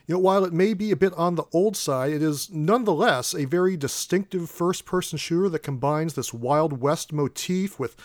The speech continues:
crazy characters and living critters as ammunition, and then things just get even crazier than there. So I'm glad to see that one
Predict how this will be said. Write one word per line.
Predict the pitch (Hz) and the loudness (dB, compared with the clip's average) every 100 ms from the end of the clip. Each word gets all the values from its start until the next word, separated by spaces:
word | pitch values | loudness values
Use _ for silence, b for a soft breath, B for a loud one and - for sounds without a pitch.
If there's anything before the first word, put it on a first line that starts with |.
| B B | B B
crazy | - 180 196 - | -4 2 2 2
characters | 156 - 170 180 196 190 185 | -6 -2 0 0 2 2 2
and | 123 | -2
living | 123 170 170 | -2 0 0
critters | - 165 185 185 | 0 0 0 0
as | 131 | -4
ammunition, | 147 165 139 156 165 185 175 | -2 -2 0 0 0 -2 -2
and | 127 | 0
then | 156 - B B B | -2 -2 B B B
things | 180 190 | 2 2
just | 180 - | 2 0
get | 175 | -2
even | 160 131 | -2 -6
crazier | - 165 190 175 151 | 0 2 2 2 0
than | 127 120 | 0 0
there. | 170 147 113 113 B B - | 2 2 0 -6 B B -14
So | - 160 139 | 0 2 4
I'm | 135 135 | 2 0
glad | 143 156 | 2 0
to | 151 | 0
see | - 175 | -4 -2
that | 143 151 160 | 0 0 2
one | 165 170 | 0 0